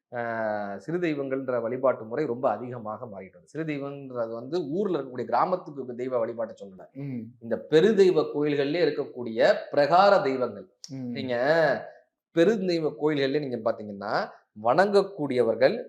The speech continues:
Speaker 1: வழிபாடு செய்யக்கூடியவர்கள் ரெண்டு தெய்வங்கள் இருக்கு.
Speaker 2: ஆமா.
Speaker 1: வழிபாடுனா முன்னாடி பிரதான தெய்வம் எதுவோ சுவாமிக்கு வழிபாடு நடக்கும், அம்பாளுக்கு அர்ச்சனை நடக்கும். நீங்க சுத்தி வரும்போது நிறைய தேவதைகள் இருப்பாங்க.
Speaker 2: ஆமா.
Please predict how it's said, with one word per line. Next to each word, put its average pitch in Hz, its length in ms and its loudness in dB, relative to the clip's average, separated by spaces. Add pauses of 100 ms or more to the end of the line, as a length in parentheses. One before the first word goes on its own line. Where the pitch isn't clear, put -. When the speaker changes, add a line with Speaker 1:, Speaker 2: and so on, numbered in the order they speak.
Speaker 1:
வழிபாடு 175 520 6
செய்யக்கூடியவர்கள் 123 800 -2
ரெண்டு 120 260 -4
தெய்வங்கள் 120 340 -6
இருக்கு. 101 320 -8
Speaker 2:
ஆமா. 110 500 -4
Speaker 1:
வழிபாடுனா 165 800 2 (300)
முன்னாடி 165 400 2
பிரதான 175 460 6
தெய்வம் 143 340 -2
எதுவோ 120 360 -2
சுவாமிக்கு 139 540 -2
வழிபாடு 120 400 0
நடக்கும், 113 300 -4
அம்பாளுக்கு 143 440 2
அர்ச்சனை 117 300 -6
நடக்கும். 101 300 -18 (280)
நீங்க 131 200 -8
சுத்தி 202 460 -4
வரும்போது 160 520 4
நிறைய 160 380 2
தேவதைகள் 156 560 6
இருப்பாங்க. 104 340 -2 (140)
Speaker 2:
ஆமா. - 220 -20